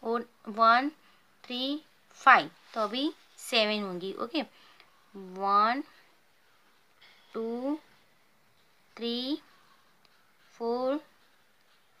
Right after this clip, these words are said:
फ़ाइव, सिक्स और सेवन। देखो यहाँ पर बच्चों, नहीं समझ में आए तो ऐसे करना है। वन है, वन है, but two नहीं है, टू को छोड़ दिया है, थ्री लिया है। ओके,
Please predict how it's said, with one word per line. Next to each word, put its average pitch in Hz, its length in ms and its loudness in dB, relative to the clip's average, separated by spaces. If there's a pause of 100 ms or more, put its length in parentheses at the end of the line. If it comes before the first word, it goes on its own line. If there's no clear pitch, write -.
(180)
फ़ाइव, 220 420 4 (840)
सिक्स 254 520 -8 (140)
और 226 340 2 (720)
सेवन। 180 520 -2 (640)
देखो 240 240 -8
यहाँ 254 200 4
पर 254 180 -2
बच्चों, 240 460 -4 (280)
नहीं 277 160 -2
समझ 262 220 -4
में 254 140 2
आए 254 80 2
तो 254 80 0
ऐसे 226 240 -2
करना 190 280 -6
है। 196 100 -6
वन 226 300 6
है, 294 180 0 (800)
वन 233 240 4
है, 294 180 2 (360)
but 233 180 4 (140)
two 277 160 -2
नहीं 277 340 2
है, 185 140 -6 (340)
टू 247 180 -10
को 269 280 0
छोड़ 254 300 0
दिया 214 260 -4
है, 165 120 -10 (380)
थ्री 262 180 -8
लिया 254 260 0
है। 262 240 0 (220)
ओके, 247 240 -6